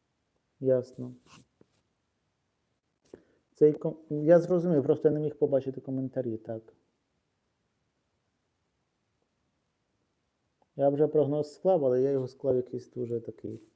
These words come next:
смутний. Добре, шановні глядачі, на цьому я, певно, буду завершувати. Якийсь такий тестовий ефір вийшов. Завтра буде більш чіткий і більш розгорнутий.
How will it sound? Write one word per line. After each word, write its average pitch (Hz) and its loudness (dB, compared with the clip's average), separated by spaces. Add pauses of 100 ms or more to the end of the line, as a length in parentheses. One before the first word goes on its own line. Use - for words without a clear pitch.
(420)
смутний. 113 -4 (920)
Добре, 180 8 (100)
шановні 143 -2
глядачі, 135 0
на 135 -2
цьому 151 -4
я, 143 -2
певно, 139 -2
буду 135 0
завершувати. 127 0 (460)
Якийсь 139 -2
такий 151 0
тестовий 131 4
ефір 170 2
вийшов. 110 0 (1200)
Завтра 160 2
буде 139 2
більш 131 -6 (1400)
чіткий 180 -2
і 120 -4
більш 135 -8
розгорнутий. 117 -2